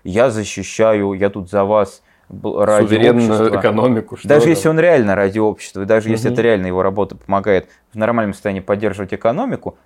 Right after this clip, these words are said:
Speaker 1: ты же не объяснишь никому. Как вот Набиуллина и вообще, на самом деле, публичное позиционирование Центрального банка в России, оно довольно откровенно строится на том, что: «Ребят, вы все равно ничего не поймете.
Speaker 2: Мгм.
Speaker 1: Короче, все будет нормально, мы разберемся, мы за то,
Speaker 2: Мгм.
Speaker 1: чтобы все было нормально, все».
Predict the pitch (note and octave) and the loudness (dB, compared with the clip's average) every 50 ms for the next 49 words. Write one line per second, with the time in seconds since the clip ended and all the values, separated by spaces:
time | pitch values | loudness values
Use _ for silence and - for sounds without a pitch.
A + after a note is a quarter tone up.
0 | _ _ B2 A#2 A#2 B2+ B2 B2 B2 C3 C3+ - D3+ B2 G#2+ - - F2+ - - | _ _ -6 -6 -4 -4 -4 -4 -4 -6 -8 -6 -6 -8 -8 -8 -12 -12 -10 -10
1 | E2+ E2+ E2+ - - A2 - A2 G2+ - A2 A2 G#2+ A2+ A#2+ C#3+ A3 C4 F#3+ C3 | -10 -10 -6 -2 -2 -2 -2 -2 -6 -4 -4 -6 -2 -2 -2 0 0 -2 -2 -2
2 | A2+ G#2 F#2+ F#2 F2 - _ - - _ _ - - A2+ G#2+ G#2 G#2 G2+ G#2 G#2+ | -2 -2 -4 -4 -6 -8 _ -20 -20 _ _ -8 -4 -2 0 0 0 0 0 -2
3 | G2+ - C3 G#2+ G2 F2+ D#2+ F2 G2 G2+ - A#2 A2 G2+ G2+ F#2 - G2 G#2+ B2 | -2 0 0 2 2 2 0 -2 -6 -4 -4 -4 -4 -4 -6 -6 -6 -8 -8 -8
4 | - - G2+ F#2 - G2 G2 - - G#2+ A2+ A2 G2+ G2 F#2+ F#2 - F#2+ - G#2+ | -8 -8 -10 -8 -8 -8 -8 -6 -6 -6 -6 -6 -6 -8 -8 -10 -10 -10 -4 -4
5 | G#2+ G#2+ G#2 G#2 A2 D3 G3+ A#3+ A#3 - G#2 G2 G2+ G2 - - _ - F#2+ F#2+ | -4 -4 -4 -8 -6 -6 -6 -8 -8 -10 -8 -6 -6 -8 -8 -14 _ -16 -16 -16
6 | F#2 _ _ - - - - - G2+ A#2 C#3+ B2+ A2+ A2+ A2+ B2+ B2 A2 G#2+ G2+ | -16 _ _ -20 -20 -12 -8 -8 -4 -4 -2 0 0 0 0 -2 -4 -4 -8 -8
7 | - - B2 F3 G#3+ D3 - - A2+ G#2+ - A#2 C#3+ B2+ G2 G2 G2+ F#2+ F2+ - | -4 -4 -2 -2 -2 -6 -6 -6 -8 -6 -6 -6 -4 -4 -2 -4 -2 -4 -6 -6
8 | F#2+ F#2 - A#2+ D#3 C#3+ G#2+ - G#2+ A2 G#2 - G2+ F#2 F2+ D#2+ D#2+ D2+ - _ | -6 -10 -8 -8 -8 -8 -10 -10 -12 -12 -10 -10 -10 -10 -10 -12 -14 -16 -16 _
9 | - - - - A2 G2+ A2 A#2 B2 C3 B2+ - G#2 G#2 G2 - G#2+ - - B2 | -20 -20 -14 -12 -10 -8 -4 -4 -4 -6 -4 -4 -4 -4 -4 -8 -16 -8 -6 -6
10 | A#2+ A#2 A#2 A2+ - B2 A#2+ B2 C3 D3+ G#3 A#3+ G#3+ C#3 G2+ G2 G2+ G#2 A2 - | -4 -4 -6 -6 -4 -4 -2 -2 0 0 0 0 0 -4 -4 -6 -6 -8 -8 -10
11 | G2+ G#2+ C3 E3+ G#3 G3+ G3 - - F#2 F2+ G2 G#2 G2+ G2 F#2 F#2 F#2 F#2+ G2 | -8 -6 -6 -4 -6 -6 -8 -8 -10 -8 -8 -6 -6 -6 -6 -6 -6 -8 -8 -8
12 | G2+ G#2 A2 - - - G2 G2 G2+ G2+ G2 F#2+ G2+ G#2+ A#2 C3+ D#2+ F#2+ F2+ F2+ | -8 -10 -10 -16 -12 -12 -12 -8 -8 -8 -8 -10 -10 -10 -12 -10 -10 -10 -10 -10
13 | G2+ - - - F2+ E2+ | -14 -16 -14 -10 -10 -10